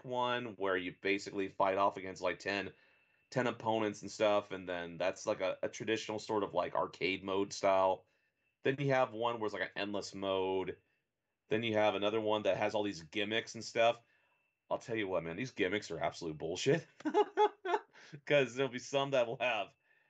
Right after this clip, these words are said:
"Okay, you have extra armor," or, "You regenerate health," or and it keeps, they keep stacking on more gimmick after more gimmicks after more gimmicks in each round until finally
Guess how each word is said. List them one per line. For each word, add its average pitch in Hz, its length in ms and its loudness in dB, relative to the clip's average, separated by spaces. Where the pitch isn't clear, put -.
"Okay, 147 180 -6
you 104 120 -2
have 95 80 -6
extra 110 300 -2
armor," 147 460 -2
or, 85 540 0
"You 127 140 0
regenerate 123 420 2
health," 151 420 2
or 98 380 -4
and 151 100 2
it 151 60 2
keeps, 151 280 -10
they 160 100 -2
keep 156 220 -10
stacking 147 320 2
on 101 160 -4
more 110 240 0
gimmick 127 380 -2
after 98 380 -2
more 104 260 -8
gimmicks 113 400 -4
after 104 180 -6
more 98 160 -6
gimmicks 110 320 -4
in 107 80 -6
each 104 220 -6
round 101 380 0
until 120 260 2
finally 120 640 0